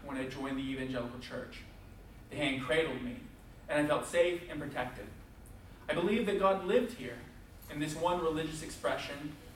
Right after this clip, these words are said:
with all of its interpretations, rules, and regulations, including those that felt wrong to me even then, like the purity ethic. But as I grew older,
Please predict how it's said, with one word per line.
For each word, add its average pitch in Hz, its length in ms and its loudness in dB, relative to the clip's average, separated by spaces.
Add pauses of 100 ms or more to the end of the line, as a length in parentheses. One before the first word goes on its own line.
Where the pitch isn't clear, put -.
with 131 140 -6
all 165 260 10
of - 80 -4
its 147 120 -8
interpretations, 160 920 -4
rules, 151 300 0
and 135 80 -4
regulations, 147 760 -4 (300)
including 170 560 4
those 143 240 4
that - 140 -2
felt 151 180 4
wrong 143 200 2
to 139 60 -8
me 135 80 -6
even 127 220 -6
then, 151 260 -2
like 131 160 -6
the 123 80 -8
purity 135 380 -6
ethic. 123 240 -6 (1300)
But 180 80 0
as 185 80 6
I 208 60 10
grew 277 280 8
older, 185 440 4